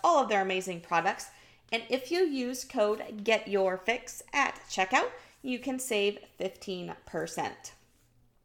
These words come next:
You can also head over to Get Your Fix P T dot com slash partners,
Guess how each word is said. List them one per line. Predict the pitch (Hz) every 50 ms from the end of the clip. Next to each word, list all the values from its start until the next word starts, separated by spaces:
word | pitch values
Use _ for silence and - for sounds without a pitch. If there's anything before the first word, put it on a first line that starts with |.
| _ _ -
You | 277 269
can | 294 277
also | 269 262 262 262 269 247 254
head | 277 285 254 247 -
over | - 247 247 240 240 240
to | 240 - - 233 226 226 - - - - - - _ -
Get | - 277 277 -
Your | 277 254
Fix | 254 254 240 247 247 - - -
P | - - 240 233
T | 226 - - 233 214 214 202 - -
dot | - 202 190 185 185 - - - -
com | - 262 220 208 202 202 202
slash | - - - 208 196 185 - - -
partners, | - 349 349 - 240 226 226 240 -